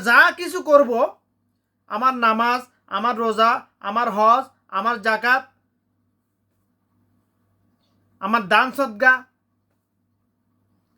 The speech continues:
আমার সমাজ সেবা, আমি জীবনে যা কিছু করব রাসূলুল্লাহ সাল্লাল্লাহু আলাইহি ওয়াসাল্লাম প্রদর্শিত নিয়ম অনুযায়ী করব। এটা হলো রিসালাতের উপর পরিপূর্ণ ঈমান আনা এবং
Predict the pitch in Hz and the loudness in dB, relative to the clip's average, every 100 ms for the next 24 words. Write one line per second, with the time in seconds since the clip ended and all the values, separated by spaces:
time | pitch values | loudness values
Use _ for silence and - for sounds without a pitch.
0 | _ - 208 240 240 233 262 254 254 254 | _ -6 -2 -2 -2 0 0 0 0 2
1 | 247 240 _ _ _ _ _ _ _ _ | 0 -2 _ _ _ _ _ _ _ _
2 | - 196 254 233 254 247 185 214 302 349 | -12 -10 -8 -4 -2 -2 -2 2 4 2
3 | 359 302 294 294 285 294 370 - _ _ | -4 -10 -2 2 4 4 0 -4 _ _
4 | _ 175 214 233 359 381 381 370 339 320 | _ -6 -4 -4 -2 -2 0 0 2 2
5 | 294 330 262 285 262 240 269 330 269 254 | 0 -6 -4 -4 -4 -8 -6 -4 -4 -4
6 | 226 214 190 160 139 _ 202 185 165 - | -4 -2 -2 -4 -10 _ -12 -8 -8 -10
7 | _ _ _ _ - 240 294 294 285 247 | _ _ _ _ -12 -2 0 2 0 -2
8 | 262 254 254 262 226 285 - _ _ _ | -4 -2 -4 -6 -4 -6 -6 _ _ _
9 | _ _ _ _ _ - 220 247 233 240 | _ _ _ _ _ -16 -10 -6 -4 -4
10 | 226 233 233 226 269 302 208 | -2 0 0 0 -2 -2 -6